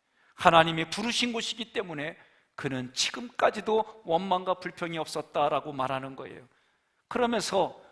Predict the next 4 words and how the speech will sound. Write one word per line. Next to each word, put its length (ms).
그가, 600
그녀가 680
다른 300
사람에게 760